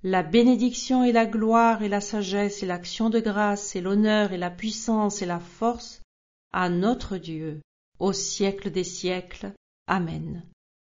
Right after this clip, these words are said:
Et l'un des anciens répondit, me disant, « Ceux-ci qui sont vêtus de longues robes blanches, qui sont-ils et d'où sont-ils venus ? » Et je lui dis, « Mon Seigneur, tu le sais. » Et il me dit, «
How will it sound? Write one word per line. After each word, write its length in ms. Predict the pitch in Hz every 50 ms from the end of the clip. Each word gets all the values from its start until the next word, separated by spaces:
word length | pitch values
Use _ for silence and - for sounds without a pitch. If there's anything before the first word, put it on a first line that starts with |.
| _ _ _ _ _ _ _ - -
Et 120 | 190 185
l'un 220 | 185 190 208 220
des 200 | 226 196 190 -
anciens 440 | 196 196 196 196 - - 254 254 247
répondit, 520 | 226 214 202 208 - 202 202 202 214 247 254
me 140 | 233 202
disant, « 540 | 196 - 185 180 156 160 180 175 170 165 170 - - - - _ _ _ _ - - - -
Ceux-ci 720 | - - - - 285 294 277 - - - - 262 262 247
qui 140 | - - 220
sont 240 | 214 - 214 208 214
vêtus 480 | 185 175 208 220 220 - - 233 226
de 100 | 185 190
longues 320 | 196 196 196 202 208 196 196
robes 380 | 190 175 190 185 175 190 180
blanches, 800 | 160 180 175 185 180 175 175 175 175 - - - - - - - _
qui 160 | - 339 330
sont-ils 600 | - - 247 226 208 214 - - - 240 240 208
et 100 | 202 196
d'où 120 | - 240
sont-ils 560 | 247 247 - 285 277 262 269 - - 339 294 240
venus ? » 440 | 180 180 185 175 170 160 160 156 151 - - - _ _ _ _ _ _ _ _ - - _ - -
Et 80 | 185
je 180 | 196 170 170 190
lui 220 | 185 170 175 180
dis, « 460 | 156 147 151 160 170 165 160 160 160 - - _ _ _ _ -
Mon 140 | 185 185 185
Seigneur, 600 | 185 - 196 180 185 175 170 165 165 165 156 - -
tu 120 | - -
le 120 | 160 170 190
sais. » 400 | 196 - - - 269 285 269 - - - - _ _ _ _ _ _ _ _ - -
Et 120 | 233 254
il 160 | 247 226 226
me 160 | 220 202 185
dit, « 360 | 151 - 151 156 156 151 156